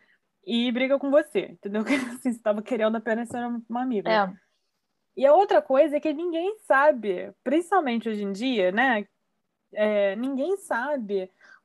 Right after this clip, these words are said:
Speaker 1: qual que é o arranjo lá do relacionamento das pessoas. Às vezes as pessoas têm relacionamentos abertos também, né? Você não sabe,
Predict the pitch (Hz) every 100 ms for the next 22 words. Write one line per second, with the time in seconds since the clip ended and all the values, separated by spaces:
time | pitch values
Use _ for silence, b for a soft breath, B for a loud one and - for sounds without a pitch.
0 | - 294 359 370 370 381 285 277 285 349
1 | 349 311 285 294 320 311 330 320 320 320
2 | - 403 427 311 254 254 269 359 508 494
3 | 466 440 453 427 427 427 427 415 508 523
4 | 320 311 - 220 220 196 175 165 156 185
5 | 220 262 - 269 247 220 220